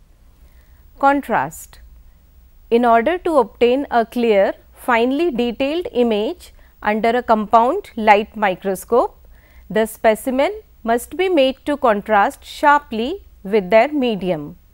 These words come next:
This contrast can be achieved by changing the refractive index of specimens from that of their medium.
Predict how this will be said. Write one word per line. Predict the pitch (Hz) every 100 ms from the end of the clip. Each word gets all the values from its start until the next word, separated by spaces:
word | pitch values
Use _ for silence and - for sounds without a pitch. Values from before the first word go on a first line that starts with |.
| _ _ _ _ - - 190
This | 247 403 -
contrast | 247 226 202 208 240 - - - _ -
can | 240 220 208
be | 240 -
achieved | 254 - 208 254 - - - - -
by | 180 214 220
changing | - 254 247 302 381 285
the | 247
refractive | 226 - 233 220 330 359
index | 277 214 214 302 - -
of | 220
specimens | - - 202 - 226 226 359 - - _ _ -
from | - 240 240
that | 196 277 -
of | 247 190 190
their | 233 311
medium. | 285 208 175 185 151 156